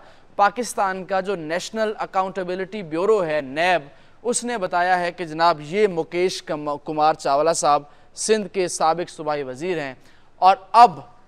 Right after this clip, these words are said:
इनके साथ जो साठ अफसरान हैं ब्यूरोक्रेसी के, ये आप देख सकते हैं जनाब, ये जियो न्यूज़ ने भी इस बात की तस्दीक कर दी है और इनको बाहर जाने से रोक दिया गया है। ये पाकिस्तान से भागना चाह रहे थे, दुबई जाना चाह रहे थे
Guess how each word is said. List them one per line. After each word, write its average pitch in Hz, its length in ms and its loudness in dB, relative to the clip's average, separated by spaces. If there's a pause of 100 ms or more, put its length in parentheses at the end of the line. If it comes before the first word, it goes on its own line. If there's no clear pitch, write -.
(160)
इनके 220 340 -2
साथ 202 460 8
जो 214 120 0
साठ 254 640 6
अफसरान 208 720 -2
हैं 160 300 -6 (340)
ब्यूरोक्रेसी 190 720 2
के, 135 260 -6 (400)
ये 220 140 2
आप 180 160 6
देख 151 200 -8
सकते - 280 -8
हैं 180 80 -6
जनाब, 147 320 -4
ये 151 200 -6
जियो 160 380 -4
न्यूज़ 156 460 -2
ने 139 160 -8
भी 147 280 -6 (320)
इस 165 220 -4
बात 143 320 0
की 170 160 -6
तस्दीक 160 500 -6
कर 127 140 -6
दी 147 180 -6
है 127 140 -4 (120)
और 151 160 0
इनको 175 360 -6
बाहर 156 420 -2
जाने 151 280 -8
से 151 200 -10
रोक 143 280 -8
दिया 127 220 -8
गया 113 200 -12
है। 95 120 -14 (440)
ये 180 100 -2
पाकिस्तान 214 560 -2
से 196 120 -6
भागना 175 340 -4
चाह 196 200 0
रहे 196 180 -4
थे, 196 120 -8
दुबई 160 320 -4
जाना 175 280 -6
चाह 156 200 -2
रहे 165 180 -2
थे 151 180 -8